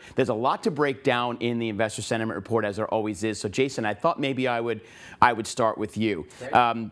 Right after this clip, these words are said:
Speaker 1: it's, what's interesting right now is there isn't really one big story, Jason, from what I looked at when we saw the results of the survey, right?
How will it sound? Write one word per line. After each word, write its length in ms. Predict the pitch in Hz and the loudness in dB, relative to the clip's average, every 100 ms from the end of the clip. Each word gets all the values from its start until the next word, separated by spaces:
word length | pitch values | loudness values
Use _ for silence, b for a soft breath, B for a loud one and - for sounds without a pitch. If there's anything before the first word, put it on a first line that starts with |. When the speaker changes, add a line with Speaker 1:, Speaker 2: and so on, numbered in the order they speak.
| - | -4
Speaker 1:
it's, 240 | 147 - - | -2 -2 0
what's 240 | 170 170 | 2 2
interesting 400 | 247 220 190 165 | -2 -2 -2 0
right 160 | 139 127 | 0 0
now 200 | 127 123 | 0 0
is 180 | 110 - | -2 -4
there 200 | 135 147 | 0 0
isn't 200 | 196 247 | 0 -2
really 220 | 180 175 | -2 -2
one 380 | 139 127 135 139 | -2 -2 -4 -2
big 240 | 123 120 | 0 -2
story, 420 | - - 123 110 104 | -2 -2 0 0 -2
Jason, 400 | 104 101 107 101 | -2 -2 -4 -4
from 180 | 117 | -2
what 160 | 110 120 | 0 0
I 100 | 110 | 0
looked 280 | 110 110 117 | -2 -2 0
at 180 | 98 92 | 0 0
when 140 | 104 | -4
we 100 | 104 | -4
saw 280 | - 113 110 | -2 0 0
the 100 | 101 | -2
results 460 | 101 90 104 - | -2 0 0 -2
of 100 | 82 | -6
the 60 | 92 | -4
survey, 360 | - 117 92 87 | 0 0 0 -2
right? 240 | 95 | -2